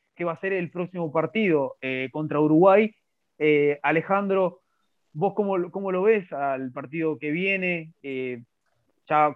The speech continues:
algunas bajas ya confirmadas, la de Cavani, que fue desconvocado, lo, la baja de Coates y la de Suárez por lesión. No solo eso, en Perú también,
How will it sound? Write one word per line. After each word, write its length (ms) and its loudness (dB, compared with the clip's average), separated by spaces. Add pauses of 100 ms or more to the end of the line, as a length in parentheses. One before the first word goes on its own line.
(460)
algunas 320 -4
bajas 380 2
ya 120 -4
confirmadas, 600 0
la 160 -4
de 160 -8
Cavani, 480 2
que 120 -12
fue 140 -4
desconvocado, 920 0
lo, 260 -2
la 140 -2
baja 240 -4
de 140 -6
Coates 480 0 (360)
y 140 -6
la 120 0
de 180 -2
Suárez 360 -2
por 200 -6
lesión. 540 -2 (280)
No 180 0
solo 260 2
eso, 300 4
en 80 -4
Perú 220 0
también, 500 -4